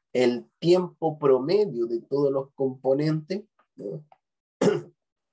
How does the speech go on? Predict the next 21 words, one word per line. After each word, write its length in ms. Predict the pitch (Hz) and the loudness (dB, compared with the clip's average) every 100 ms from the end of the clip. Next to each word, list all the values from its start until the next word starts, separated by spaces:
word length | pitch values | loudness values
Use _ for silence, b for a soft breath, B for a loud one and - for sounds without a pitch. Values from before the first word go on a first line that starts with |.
| _ _ _ - | _ _ _ -8
Entonces, 320 | 123 170 151 _ - | -2 -4 -4 _ -2
trabajamos 500 | 131 - 143 143 - | 0 0 0 -2 0
con 140 | 131 | 0
los 160 | 117 - | 0 -2
promedios. 480 | 104 107 107 92 - _ _ _ _ _ _ _ - | -2 -2 -4 -6 -12 _ _ _ _ _ _ _ 0
Ahora, 320 | - - - _ _ _ _ _ | 2 2 -4 _ _ _ _ _
si 320 | - - 117 | -20 -8 -4
yo 320 | 120 170 160 113 | 2 4 4 0
el 100 | 120 | -8
año 200 | 120 117 | -8 -8
dos 140 | 113 | -4
mil 160 | 117 110 | -4 0
veinte 400 | 127 120 110 107 | 0 0 -6 -4
llevo 280 | 123 117 127 | 0 2 0
esto 280 | - 139 | 0 -2
para 160 | 139 165 | 2 2
acá, 320 | 170 156 170 _ _ _ _ _ _ _ _ | 0 -2 -4 _ _ _ _ _ _ _ _
significa 960 | - 175 196 196 196 - - - 151 - _ _ _ _ | -6 2 4 4 0 -6 -8 -6 -6 -10 _ _ _ _
que 380 | 143 131 135 - | 0 2 2 0
el 320 | 135 127 120 | -2 0 -2
promedio 880 | - 135 120 131 175 247 220 170 - | -6 -2 -2 -2 -2 -4 -6 -8 -10